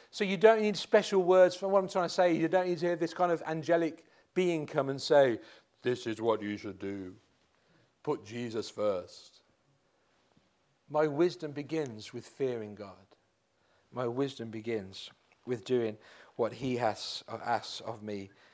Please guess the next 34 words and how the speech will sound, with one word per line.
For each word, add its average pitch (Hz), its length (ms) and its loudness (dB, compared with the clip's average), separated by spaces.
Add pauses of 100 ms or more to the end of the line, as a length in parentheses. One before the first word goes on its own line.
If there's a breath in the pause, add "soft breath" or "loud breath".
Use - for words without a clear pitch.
(200 soft breath)
to 110 120 -16
do. 104 280 -6 (1800 soft breath)
I 123 120 0
tell, 165 200 8
I 151 120 8
tell 170 200 8
that 151 160 6
story. 147 460 2 (280 soft breath)
I 139 60 2
began 151 340 2
to - 80 -12
tell 143 120 2
a 135 60 0
story 147 300 2
last 127 220 0
week 135 140 -6
and 131 100 -8
got 120 160 -4
distracted 113 580 -10 (580 loud breath)
when 123 200 -4
somebody 135 380 -2
wrote 131 320 2
to 123 260 -4
Saint 117 420 -6
Augustine 113 540 -6 (240)
saying, 110 420 -4 (420 soft breath)
"What's 127 240 -6
the 139 80 -8
pr-, 139 180 -4
what's 127 260 -4
the 127 60 -10
Lord's 123 200 -4
Prayer 131 300 -6
for?" 92 340 -14